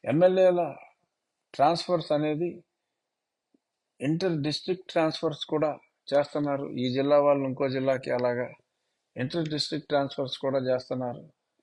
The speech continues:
ఇదే కాకుండా ఇంటర్ స్టేట్ కూడా మరి ఎక్కడో బళ్ళారిలో మరి గతంలో ఎంపీగా పనిచేసిన శాంత అనే ఒక, గతంలో ఆవిడ బీజేపీలో ఉన్నట్టున్నారు.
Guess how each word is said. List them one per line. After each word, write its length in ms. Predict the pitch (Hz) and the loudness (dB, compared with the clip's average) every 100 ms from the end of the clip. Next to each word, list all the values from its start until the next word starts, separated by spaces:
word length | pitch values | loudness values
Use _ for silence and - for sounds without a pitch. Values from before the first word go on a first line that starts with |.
| _ _ _ - | _ _ _ -2
ఇదే 220 | 143 208 | 2 4
కాకుండా 460 | 202 196 185 190 190 - - _ _ _ _ _ _ - | 4 2 2 -4 -6 -8 -18 _ _ _ _ _ _ -8
ఇంటర్ 380 | - 202 247 220 | -4 -4 -4 -6
స్టేట్ 440 | - - 214 214 | -4 2 2 2
కూడా 240 | 196 190 175 - - _ _ _ _ _ _ _ | 2 2 2 -4 -14 _ _ _ _ _ _ _
మరి 100 | 131 | -2
ఎక్కడో 280 | 127 170 196 190 143 | 0 4 4 4 2
బళ్ళారిలో 600 | 131 131 175 196 190 190 170 - _ | 2 4 6 4 4 0 -2 -8 _
మరి 240 | 143 143 139 | -4 -2 0
గతంలో 420 | 139 143 170 170 | 0 2 2 2
ఎంపీగా 440 | 160 147 170 160 156 | 2 2 2 2 0
పనిచేసిన 600 | 151 151 151 147 151 143 120 - _ _ _ _ _ _ - | 0 0 0 -2 -4 -6 -8 -14 _ _ _ _ _ _ 4
శాంత 280 | 143 165 170 160 | 4 6 4 4
అనే 220 | 147 143 - - _ _ _ _ _ _ _ _ _ _ - | 4 -2 -6 -18 _ _ _ _ _ _ _ _ _ _ -8
ఒక, 240 | 127 - 139 123 113 110 107 104 95 - - 85 _ _ _ _ _ _ _ - | -6 2 4 4 4 -2 -6 -8 -12 -16 -20 -20 _ _ _ _ _ _ _ -8
గతంలో 440 | 190 175 202 196 185 | -2 4 6 8 8
ఆవిడ 280 | 175 160 151 | 8 6 2
బీజేపీలో 560 | 147 151 156 147 143 | 0 2 0 0 -2
ఉన్నట్టున్నారు. 560 | 139 135 131 131 127 117 | -2 -4 -6 -8 -8 -10